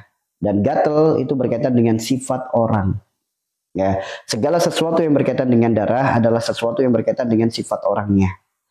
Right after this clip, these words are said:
Gatal disebutkan dalam kitab Thariqus Syifa adalah tabiat daripada seekor binatang yang namanya kera. Tahu kera? Kera itu monyet. Tabiatnya seekor binatang, kera atau monyet. Tabiat itu apa?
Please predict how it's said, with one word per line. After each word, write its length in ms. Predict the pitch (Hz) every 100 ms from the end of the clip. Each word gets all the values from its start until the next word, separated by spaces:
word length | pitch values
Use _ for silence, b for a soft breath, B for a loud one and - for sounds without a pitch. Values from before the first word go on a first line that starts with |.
| b b
Gatal 800 | b 127 180 - 160 160 180 180
disebutkan 480 | 131 135 143 170 160
dalam 240 | 143 135 135
kitab 320 | 180 185 160
Thariqus 400 | 131 131 127 120
Syifa 480 | 113 107 110 139 - -
adalah 400 | - 120 127 -
tabiat 480 | 123 127 139 151 123 - - _ -
daripada 400 | 107 113 117 104
seekor 400 | 123 - - 127
binatang 640 | 120 120 127 127 113 104 - - -
yang 240 | 123 117
namanya 480 | 110 98 101 113 120 -
kera. 320 | 113 135 120 - - _ _ _ _
Tahu 120 | 127 151
kera? 320 | 156 160 220 - - _ _ _ _ _
Kera 160 | - 127 135
itu 80 | 143
monyet. 480 | 135 123 113 - - _ _ _ _ _ _
Tabiatnya 1400 | 170 175 190 190 196 190 - - 170 165 160 - -
seekor 400 | - 131 127 123
binatang, 640 | 117 113 113 107 92 98 -
kera 320 | 107 135 117
atau 160 | 117 113
monyet. 320 | 110 110 110
Tabiat 320 | 131 135 170
itu 80 | 175
apa? 160 | 160